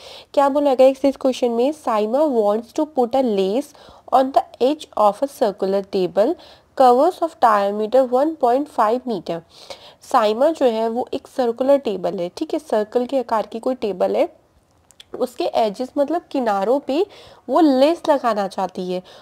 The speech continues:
और उस सर्कुलर टेबल का हमें डायमीटर कितना दिया है? वन पॉइंट फ़ाइव meter। Find the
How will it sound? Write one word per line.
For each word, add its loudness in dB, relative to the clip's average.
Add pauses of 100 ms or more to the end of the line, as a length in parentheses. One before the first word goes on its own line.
(120)
और 4
उस -6
सर्कुलर 2
टेबल 0
का -4
हमें 0
डायमीटर 0
कितना -2
दिया 2
है? 2
वन -2
पॉइंट -2
फ़ाइव -6 (120)
meter। -4 (680)
Find 2
the 0